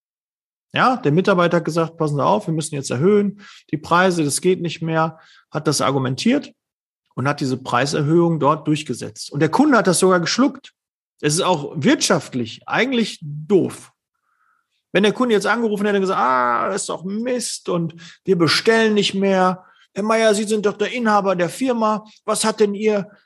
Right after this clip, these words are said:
Mitarbeiter da gesagt mit dem Preis? Und wir haben uns das nochmal angeguckt. Das ist nicht in Ordnung. Das sind so und so viel Prozent. Das machen wir nicht mit. Und wenn sich das nicht ändert, Herr Meier, dann bestellen wir nicht mehr bei Ihnen.“ So, jetzt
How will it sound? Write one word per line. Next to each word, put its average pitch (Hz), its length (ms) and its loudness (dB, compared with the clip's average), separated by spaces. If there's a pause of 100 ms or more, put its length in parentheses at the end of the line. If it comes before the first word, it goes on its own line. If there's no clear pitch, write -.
Mitarbeiter 202 640 2
da 175 160 0
gesagt 208 440 0
mit 190 120 -4
dem 185 160 -2
Preis? 190 400 -2
Und 160 100 -4
wir 170 80 0
haben 185 100 0
uns 170 100 -2
das 160 160 -6
nochmal 160 260 -2
angeguckt. 202 500 0
Das 156 140 -4
ist 180 180 -4
nicht 165 160 0
in 147 80 -2
Ordnung. 190 240 0
Das 165 140 -2
sind 165 120 -2
so 185 120 2
und 180 80 0
so 170 100 -2
viel 160 100 -2
Prozent. 196 540 0 (320)
Das 165 320 0
machen 151 280 0
wir 139 60 4
nicht 131 200 -2
mit. 110 260 -6 (320)
Und 214 320 2
wenn 190 160 4
sich 175 120 0
das 165 180 0
nicht 131 160 0
ändert, 202 420 0 (260)
Herr 160 120 0
Meier, 160 420 2 (200)
dann 151 180 0
bestellen 151 380 2
wir 143 100 2
nicht 123 180 -4
mehr 117 120 -6
bei 107 160 -10
Ihnen.“ 107 280 -18 (640)
So, 127 260 -4
jetzt 180 800 -2